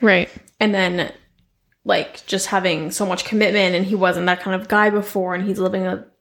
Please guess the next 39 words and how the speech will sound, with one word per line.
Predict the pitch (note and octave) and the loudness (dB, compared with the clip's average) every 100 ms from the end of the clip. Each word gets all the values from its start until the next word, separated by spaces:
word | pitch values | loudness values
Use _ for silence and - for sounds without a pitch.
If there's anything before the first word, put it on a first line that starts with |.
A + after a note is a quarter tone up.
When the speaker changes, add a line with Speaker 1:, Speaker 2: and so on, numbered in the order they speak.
| - | -6
Speaker 2:
a | G3+ | 0
life | F#3+ G#3+ A#3 | 2 2 2
with | G3 | -2
these | F#3+ F#3 | -2 -6
people | A#3 A3 | -6 -4
that | G3 F3 | -2 -2
is | F3+ | -2
not | F3+ - | -2 -2
so | - F#3+ | -4 -2
much | F#3+ F#3+ | -2 -4
the | F#3+ | -4
life | F#3 | -4
that | - | -6
he | - D#4+ | -4 -4
had. | E4 | 0
Speaker 1:
That's | A3+ B3 | 2 4
a | |
lot | A#3 G3 G#3+ | 4 4 4
of | A#3 | 4
change | A#3 A#3+ B3 | 4 2 2
for | A3+ | -4
someone. | - F#3+ F3 E3 F#3+ - G3 | -2 -4 -2 -4 -4 -8 -8
Speaker 2:
That | G3+ | -6
is | A3 | -4
a | B3+ | -4
lot | B3+ B3+ | -4 -2
of | D4+ D4+ | 0 -2
change. | - C5+ C#5 A#3 A3 | 0 0 0 -2 0
And, | B3 | 2
and | B3 C#4 C4+ B3+ | 2 4 4 4
then | B3+ | 2
expecting | A#3+ - - D#4 D#4+ E4 A#3 A#3 A#3 | 0 -4 -2 -2 0 0 2 0 0
to | A#3 G#3+ G#3+ | 0 0 -2
conform | - A3 - - C#4+ D4 | -4 -4 -2 0 2 2
to | C#4+ | 2
the | A#3 | 2
life | A3 G#3+ G#3 G#3 | 0 2 0 -2
that | A3 - | -4 -2
I | A3 G#3+ G#3 G3+ | 2 4 2 0